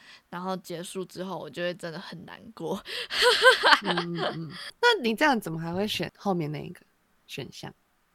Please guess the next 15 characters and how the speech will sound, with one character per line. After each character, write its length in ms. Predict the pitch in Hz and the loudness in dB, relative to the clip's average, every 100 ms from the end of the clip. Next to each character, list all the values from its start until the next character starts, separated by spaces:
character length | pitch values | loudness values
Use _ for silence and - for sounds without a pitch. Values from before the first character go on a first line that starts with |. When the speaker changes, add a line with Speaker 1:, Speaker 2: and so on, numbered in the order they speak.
| _ | _
Speaker 1:
因 100 | - | -6
为 60 | 370 | -2
我 160 | 320 208 | 0 -2
很 180 | 180 208 | -2 -8
讨 280 | - 185 | -8 -6
厌 380 | 175 214 208 180 - _ _ _ _ _ - | -4 -4 -6 -8 -16 _ _ _ _ _ -10
有 120 | 165 | -6
人 120 | 160 | 0
在 100 | 196 | 2
我 60 | 175 | 2
旁 220 | - 226 | 0 -4
边 180 | 175 302 220 | 0 0 4
烦 240 | 185 180 | 4 4
我 180 | 196 170 | 2 4
啊。 100 | 208 | 4